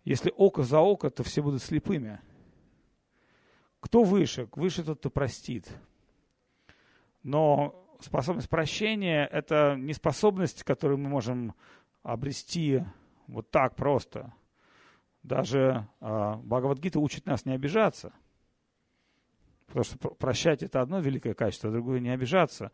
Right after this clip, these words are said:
тем более на себя. Когда мы говорим,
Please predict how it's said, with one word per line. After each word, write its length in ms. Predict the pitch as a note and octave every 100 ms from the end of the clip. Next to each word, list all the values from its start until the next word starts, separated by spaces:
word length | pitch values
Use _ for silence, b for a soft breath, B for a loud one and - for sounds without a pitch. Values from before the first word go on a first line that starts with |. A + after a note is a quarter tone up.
| b b
тем 160 | - A#2+
более 180 | A#2+
на 100 | A#2
себя. 460 | G#2 B2+ B2+ A#2+ F#2 _ _ _ _ _ _ _ _ _ _ _ _ _ _ _
Когда 260 | - A#2+ C3+
мы 120 | C3
говорим, 420 | C3 D3 D3 C3